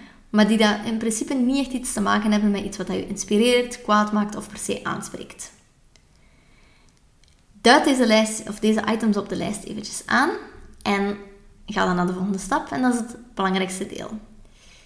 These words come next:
En dat wil zeggen dat je deze taken gaat elimineren of delegeren. Ik heb liever dat je dat nu gewoon even doet,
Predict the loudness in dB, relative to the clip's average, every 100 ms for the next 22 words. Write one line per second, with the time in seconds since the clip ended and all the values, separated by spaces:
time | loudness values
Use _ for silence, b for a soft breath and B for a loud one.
0 | b b -10 -4 -2 -2 0 0 0 -2
1 | -2 -2 -2 -4 -4 -6 -8 -10 -4 -2
2 | 0 2 4 2 0 -10 -12 -10 -8 -6
3 | -6 -8 -10 -12 -18 -20 -20 -20 b b
4 | b b b b -4 6 8 8 4 0
5 | 2 4 4 2 2 -2 -4 -8 -6 -2
6 | -2